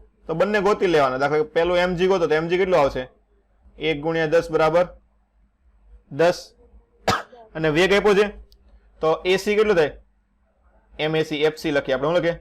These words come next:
કેન્દ્રગામી બળ એફ સી. તો એમ વી સ્ક્વેર upon R. એમ એક, વેગ ચારનો વર્ગ,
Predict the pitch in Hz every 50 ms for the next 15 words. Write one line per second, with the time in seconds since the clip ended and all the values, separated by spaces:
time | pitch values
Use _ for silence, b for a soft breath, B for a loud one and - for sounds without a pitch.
0 | - _ _ - - 156 156 156 151 143 139 135 135 127 123 120 113 110 - _
1 | _ _ _ _ _ _ _ - - _ - 143 139 135 - - - 156 123 104
2 | 101 _ _ _ - - _ _ _ _ - - - 156 160 170 170 170 185 180
3 | - - - 180 180 175 175 175 180 185 190 208 220 - _ _ _ _ _ _
4 | _ _ _ _ _ _ _ _ - 240 226 220 208 147 151 160 165 165 - _
5 | _ _ _ _ _ _ - - - - 151 165 175 180 175 - _ _ _ _
6 | _ _ _ - 151 165 170 - - - _ _ _ _ _ _ _ _ _ -
7 | 123 143 170 190 202 180 - - - - - - _ _ _ _ _ _ _ _
8 | _ _ _ _ - - 147 143 147 160 160 165 175 175 175